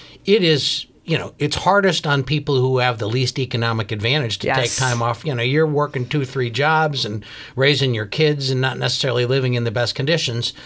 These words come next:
Speaker 1: The last thing that you're gonna wanna do is take two or three hours to go to a polling place and wait in line. I mean, where I wait, you know, vote in Highland, it takes ten minutes, but I do know there are places elsewhere that it takes a long time.
Speaker 2: Yeah. I mean, I think that's a great idea, um,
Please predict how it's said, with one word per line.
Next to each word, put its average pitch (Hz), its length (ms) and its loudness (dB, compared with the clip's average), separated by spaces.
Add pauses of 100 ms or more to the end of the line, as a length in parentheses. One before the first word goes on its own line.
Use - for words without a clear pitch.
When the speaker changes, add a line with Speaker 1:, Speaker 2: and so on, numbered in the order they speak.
(200)
Speaker 1:
The 127 80 0
last 123 340 4
thing 135 200 0
that 117 200 -2
you're 127 100 -2
gonna 120 180 0
wanna 117 240 0
do 135 240 2
is 117 100 -2
take 123 240 -4
two 131 160 -2
or 117 80 -2
three 117 240 -2
hours 113 340 0
to 117 80 -12
go 110 140 -4
to 101 140 -2
a 98 60 -4
polling 127 400 -2
place - 460 -4 (460)
and 123 480 2
wait 131 200 4
in 120 100 0
line. 127 320 2
I 131 60 2
mean, 131 260 0
where 139 140 2
I 151 120 4
wait, 147 260 0
you 131 60 -2
know, 113 140 -2
vote 135 260 0
in 123 100 0
Highland, 123 440 2
it 113 100 -4
takes - 240 -4
ten 127 220 -2
minutes, 135 280 0
but 110 160 -6
I 113 80 0
do 135 200 0
know 127 160 2
there 104 180 -4
are 107 80 -4
places 107 460 -4
elsewhere 113 360 -2
that 113 100 -6
it 120 100 -10
takes 151 200 -4
a 147 60 -4
long 175 280 -2
time. 208 340 -6 (180)
Speaker 2:
Yeah. 175 400 -4 (520)
I - 40 -10
mean, 202 160 4
I 208 140 4
think 254 140 4
that's 170 120 4
a 165 60 0
great 165 220 4
idea, 147 580 0 (100)
um, 143 540 -2